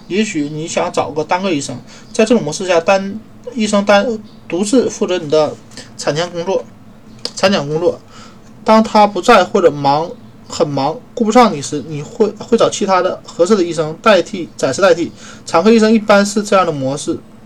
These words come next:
而助产士必须和一名医生合作。单个医生的主要优点在于每次检查都是同一个医生，在分娩前你已经了解这位医生并感觉很舒适。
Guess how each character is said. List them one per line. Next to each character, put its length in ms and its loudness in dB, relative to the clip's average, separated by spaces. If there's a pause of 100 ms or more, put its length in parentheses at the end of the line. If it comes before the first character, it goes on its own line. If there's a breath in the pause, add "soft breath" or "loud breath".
(220 loud breath)
而 120 0
助 100 4
产 180 4
士 180 -2
必 220 2
须 360 -6
和 220 4
一 120 -2
名 200 -2
医 120 -4
生 180 -2
合 140 -4
作。 240 -2 (1300 loud breath)
单 120 8
个 100 8
医 80 6
生 100 4
的 80 2
主 180 0
要 160 6
优 200 0
点 180 4
在 180 2
于 120 0
每 180 -6
次 140 0
检 140 2
查 140 0
都 280 -2
是 300 -6
同 220 -2
一 60 -6
个 80 0
医 80 -2
生， 220 -6
在 140 2
分 160 -2
娩 280 0
前 400 -6 (300 loud breath)
你 120 -2
已 80 0
经 240 -2 (720)
了 220 4
解 180 -2
这 120 -2
位 100 2
医 100 -4
生 380 0
并 160 -4
感 220 -2
觉 120 0
很 180 -10
舒 200 -4
适。 200 -6